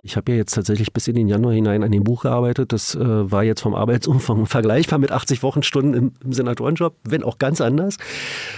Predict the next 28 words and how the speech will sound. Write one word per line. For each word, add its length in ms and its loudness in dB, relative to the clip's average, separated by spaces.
Und 180 2
jetzt 180 0
bin 140 4
ich 280 -2
eigentlich 360 2
erst 180 0
seit 140 0
Mitte 200 2
Januar 360 2
in 100 4
so 120 0
einer 160 2
Situation, 720 0
wo 40 0
die 120 0
Postsenatorenzeit 1000 -2
wirklich 240 -2
angefangen 480 0
hat. 180 -4
Also 260 -4
wo 100 -2
ich 100 -4
mal 100 0
sowas 220 0
erlebe 380 0
wie 80 0
freie 320 -2
Zeit. 440 -2